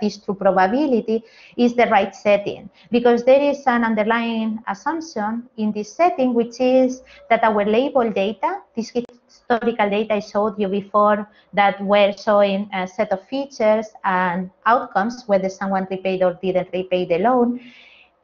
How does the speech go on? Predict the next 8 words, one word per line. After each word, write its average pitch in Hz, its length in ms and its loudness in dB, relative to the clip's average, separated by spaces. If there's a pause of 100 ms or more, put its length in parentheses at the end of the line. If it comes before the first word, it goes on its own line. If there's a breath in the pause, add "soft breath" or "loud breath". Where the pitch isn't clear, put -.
(120)
is 285 420 0 (140)
under 294 280 4
the 254 180 4
assumption 240 760 -2
that, 220 400 0
um, 208 480 0
the 208 100 -2
data 247 560 0